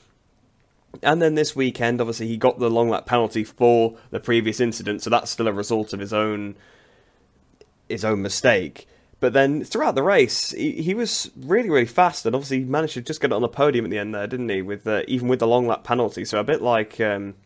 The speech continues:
la-, last week with Tatai, even after s-, sort of going backwards through the pack, managed to fight his way back through into the podium, and he's shown good pace, but yeah, like you say, he should have had a lot more points, but he, he's thrown them away.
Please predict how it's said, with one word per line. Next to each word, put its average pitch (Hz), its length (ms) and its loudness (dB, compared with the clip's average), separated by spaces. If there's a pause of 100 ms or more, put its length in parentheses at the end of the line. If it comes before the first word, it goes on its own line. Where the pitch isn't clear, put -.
(340)
la-, 120 220 -2
last 127 260 -4
week 113 100 -2
with - 120 -12
Tatai, 92 600 -4 (360)
even 117 360 0
after 131 280 -8
s-, - 180 -10 (200)
sort 113 220 -4
of 110 140 -10
going 117 260 6
backwards 117 580 -2
through 120 120 2
the 104 80 0
pack, - 280 0
managed 120 260 2
to 107 40 -8
fight 127 380 4
his 107 120 -6
way 117 140 4
back 113 300 0
through 120 440 0 (440)
into 127 180 0
the 117 100 -2
podium, 120 380 2
and 117 60 0
he's 120 80 -2
shown 202 260 2
good 135 200 0
pace, 156 340 0
but - 320 -4 (300)
yeah, 127 340 4
like 123 180 0
you 110 60 -6
say, 107 340 0
he 117 140 -8
should 151 260 -2
have 123 80 -2
had 120 300 0
a 113 60 0
lot 127 220 4
more 127 160 4
points, 120 400 0
but 98 160 -6
he, 98 200 -6
he's 107 200 -10
thrown 113 220 2
them 98 100 -6
away. 92 300 -6